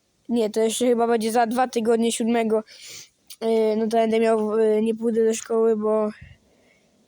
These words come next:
e, mam wyjazd, no i, e, s-, prawie z samego rana, no to po, e, tam jak o dwunastej, przed dwunastą sobie wrócę do domu, biorę się do dwudziestej non stop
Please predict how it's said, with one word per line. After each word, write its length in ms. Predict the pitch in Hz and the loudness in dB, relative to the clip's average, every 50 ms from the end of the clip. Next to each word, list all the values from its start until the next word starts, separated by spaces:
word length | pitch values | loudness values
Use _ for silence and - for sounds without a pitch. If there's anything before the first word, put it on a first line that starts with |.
| _ _ - - | _ _ -4 -2
e, 60 | 214 208 208 208 208 208 208 208 208 208 208 208 208 202 202 - _ _ _ _ _ _ _ _ _ _ _ _ _ - - - | 0 2 2 2 2 2 0 0 -2 -2 -4 -6 -8 -10 -12 -18 _ _ _ _ _ _ _ _ _ _ _ _ _ -10 -4 -2
mam 400 | 240 240 233 226 226 226 214 214 | 0 0 0 0 0 0 0 0
wyjazd, 580 | 269 294 262 233 226 233 247 240 - - - - - - _ _ - - _ - | 0 2 2 2 2 2 0 -2 -4 -10 -16 -18 -18 -20 _ _ -20 -20 _ -6
no 220 | 226 226 233 226 | -2 -2 0 0
i, 160 | 226 220 226 - - - - - - _ _ - - | 0 0 -2 -4 -8 -18 -20 -20 -20 _ _ -4 -2
e, 320 | 220 220 214 214 214 214 202 - - _ _ _ _ - | 0 2 2 2 0 0 -2 -6 -10 _ _ _ _ -12
s-, 200 | 240 - - - 381 - 190 151 131 - - - | -10 -6 -4 -2 -2 -2 -2 -4 -4 -6 -4 -2
prawie 320 | 339 359 330 302 285 285 | 0 0 2 2 2 0
z 60 | - | 0
samego 420 | - - 277 269 269 262 262 254 254 | 0 -2 0 0 0 0 2 2 2
rana, 220 | 254 247 247 240 | 2 2 2 0
no 120 | 240 226 226 | 0 0 -2
to 100 | 233 226 226 | -2 -4 -2
po, 80 | - 254 | -2 -4
e, 640 | 214 233 - 226 220 - 226 226 220 220 220 214 220 _ - - - - _ | -4 -4 -8 -6 -2 0 0 2 2 2 2 0 -2 _ -16 -20 -20 -14 _
tam 140 | - 226 233 | -2 0 0
jak 200 | 233 226 226 214 | 2 2 2 0
o 60 | 240 | 0
dwunastej, 540 | 226 208 214 233 240 233 226 220 - - - - | 0 0 0 0 0 0 0 -2 -4 -8 -10 -4
przed 200 | - 262 247 220 | -2 -2 0 0
dwunastą 460 | 214 220 233 233 233 220 - 233 220 | 0 0 0 0 -2 -2 -2 -4 -4
sobie 180 | - 247 220 | -2 -2 -2
wrócę 240 | 220 233 220 - 220 | -2 -2 0 0 0
do 100 | 214 233 | 0 0
domu, 320 | 240 269 277 262 247 247 247 - - - - - - _ _ - - - 240 | 2 2 2 2 0 -2 -2 -4 -8 -12 -12 -14 -18 _ _ -16 -8 -4 -2
biorę 360 | 233 254 269 262 247 247 240 | 2 4 4 4 4 2 0
się 320 | - 254 233 226 208 202 - | 0 -2 -4 -4 -6 -10 -10
do 440 | - 220 208 277 269 254 247 233 226 - - _ _ _ - - 220 214 208 _ - | -6 -2 0 2 4 4 4 4 2 0 -2 _ _ _ -14 -12 -10 -10 -10 _ -4
dwudziestej 600 | 247 226 220 247 262 240 247 240 - - 247 240 233 | -4 -2 0 0 2 2 2 0 0 2 0 2 2
non 200 | 233 226 220 208 | 2 0 0 -2
stop 280 | - - 226 220 214 | -2 -2 -2 0 0